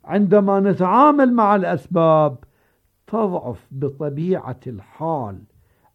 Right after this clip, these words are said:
علاقتنا مع المسبب. التعامل المستمر مع السبب تؤدي إلى إضعاف العلاقة بالمسبب وهو الله سبحانه وتعالى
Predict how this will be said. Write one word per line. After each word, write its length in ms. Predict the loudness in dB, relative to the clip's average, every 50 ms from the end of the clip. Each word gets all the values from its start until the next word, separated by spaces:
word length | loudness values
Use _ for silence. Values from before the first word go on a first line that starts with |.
| _ _
علاقتنا 800 | -4 -2 0 2 2 2 2 2 0 -2 -4 -2 -2 -2 -2 0
مع 220 | 0 0 -2 -2 -4
المسبب. 720 | -4 -6 -8 -10 -12 -14 _ -18 -16 -16 -16 -16 -14 -16
التعامل 1080 | -16 -18 _ _ _ -16 -14 -12 -8 -6 -4 -4 -4 -4 -6 -8 -10 -8 -8 -8 -8 -10 -12 -16 _ _ _ _ _ _ _
المستمر 760 | -4 -4 -4 -4 -4 -10 _ _ -4 -4 0 2 2 2 2 2
مع 260 | 2 2 2 2 0
السبب 680 | -4 -4 -10 _ _ -6 -4 -4 -2 -4 -4 -6 -10 -16 _ _ _ _ _ _ _ _ _ _ _ _ _ _
تؤدي 1000 | -8 -6 -2 0 0 0 -2 -4 -8 -6 -6 -4 -2 -2 -4 -4 -4 -2 0 0
إلى 480 | 2 2 2 2 2 0 -2 -4 -8 -12 _
إضعاف 760 | -6 -6 -4 -4 -4 -8 -4 0 2 2 4 4 2 0 -2 -4
العلاقة 680 | -4 -4 -2 -2 0 2 4 4 4 2 2 0 -4
بالمسبب 960 | -2 -2 -2 -4 -4 -6 -8 -10 -8 -8 -8 -8 -8 -10 -6 -6 -6 -6 -6 -12 _ -20 _ _ _ _ _ _ _
وهو 400 | 0 2 2 2 2 0 0 0
الله 460 | -2 -4 -4 -2 -2 -2 -2 -2 -6 -10
سبحانه 640 | _ _ -20 -20 -18 _ -10 -10 -8 -8 -10 -12 -12
وتعالى 720 | -16 -16 -18 -18 -18 -18 -16 -14 -14 -14 -14 -16 -18 -20